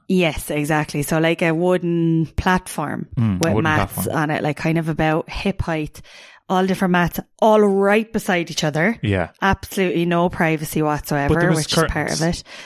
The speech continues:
Speaker 1: There's curtains. They weren't pulled or anything, but they
Speaker 2: No.
Speaker 1: were there.
Speaker 2: Yeah, yeah, yeah.
Speaker 1: But, uh, it was so traditional that the women didn't even really speak English. They were
Speaker 2: No.
Speaker 1: kinda just grunting and pointing at us.
Speaker 2: Yeah,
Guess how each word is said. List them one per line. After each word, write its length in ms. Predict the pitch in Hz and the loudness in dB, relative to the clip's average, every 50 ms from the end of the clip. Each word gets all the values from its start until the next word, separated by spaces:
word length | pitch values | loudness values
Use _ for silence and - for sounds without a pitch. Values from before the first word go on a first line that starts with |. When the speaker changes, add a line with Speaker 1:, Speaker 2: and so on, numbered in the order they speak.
| - - | -8 -2
Speaker 1:
There's 160 | 311 320 - | -2 -2 2
curtains. 480 | - 247 262 - - 165 156 156 147 - | 2 2 2 2 2 0 -2 -2 -2 0
They 80 | 196 190 | 0 2
weren't 220 | 208 220 214 185 | 2 2 2 0
pulled 340 | - - 175 180 214 220 214 | 0 0 2 2 2 2 2
or 80 | 180 | 2
anything, 400 | 156 151 147 139 147 147 139 - - - - - _ _ _ _ _ | 2 2 2 0 0 -2 -4 -8 -10 -14 -20 -20 _ _ _ _ _
but 120 | - 156 151 | -4 0 2
they 80 | 127 | 4
Speaker 2:
No. 120 | 113 226 107 | 4 4 4
Speaker 1:
were 60 | 95 | 4
there. 340 | 160 165 175 175 165 - - _ _ _ _ _ _ _ _ _ | 2 2 2 0 -2 -4 -8 _ _ _ _ _ _ _ _ _
Speaker 2:
Yeah, 80 | 123 110 101 95 98 98 | 0 0 2 2 2 0
yeah, 40 | 95 | 0
yeah. 180 | 98 98 98 - - _ | 0 -2 -4 -8 -4 _
Speaker 1:
But, 300 | - 175 175 156 - 185 | 0 0 0 0 0 0
uh, 280 | 180 170 165 165 175 - | 2 2 2 2 0 0
it 60 | - 202 | 0 0
was 100 | 185 - | 0 2
so 200 | - 202 202 233 | 2 2 2 2
traditional 460 | 233 - 220 214 233 233 - 202 190 180 | 0 0 0 0 2 2 2 0 0 2
that 180 | 170 165 - | 0 0 0
the 80 | - 165 | 0 0
women 240 | 175 180 196 180 175 | 0 2 2 0 0
didn't 220 | 175 170 165 170 | 0 0 0 0
even 200 | 165 156 160 160 | 0 0 0 0
really 180 | 160 160 156 143 | 0 0 -2 -6
speak 360 | - - - 160 151 - - | -6 -4 -4 -4 -4 -4 -4
English. 360 | 165 151 160 151 151 139 - | -2 -2 0 -2 -2 -4 0
They 100 | - 117 | 0 2
were 80 | 120 139 | 4 4
Speaker 2:
No. 60 | 175 202 | 4 4
Speaker 1:
kinda 160 | 220 226 208 | 4 4 4
just 240 | 147 107 101 - - | 2 0 -2 -6 -6
grunting 520 | - 175 175 170 175 180 170 - - 160 | -2 0 0 2 2 0 0 0 -2 -2
and 140 | 147 147 151 | -2 -2 -2
pointing 380 | - - 160 165 165 - 151 | 0 0 0 0 -2 -2 -4
at 140 | 151 151 151 | -2 -2 -2
us. 320 | 156 151 143 127 - - 131 | -2 -2 -2 -4 -4 -2 -2
Speaker 2:
Yeah, 540 | 117 107 107 110 113 117 113 107 104 101 | 0 0 2 2 2 2 2 0 0 -2